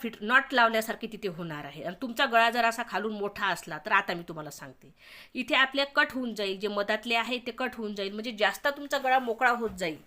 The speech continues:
गळा जर तुमचा जास्त मोकळा होऊन जाईल, तर साहजिकच आहे, जे इथे तुमचं मधात फिट दिसत आहे,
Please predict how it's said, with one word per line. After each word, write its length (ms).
गळा 220
जर 200
तुमचा 220
जास्त 300
मोकळा 340
होऊन 300
जाईल, 360
तर 100
साहजिकच 640
आहे, 180
जे 200
इथे 180
तुमचं 300
मधात 420
फिट 180
दिसत 340
आहे, 220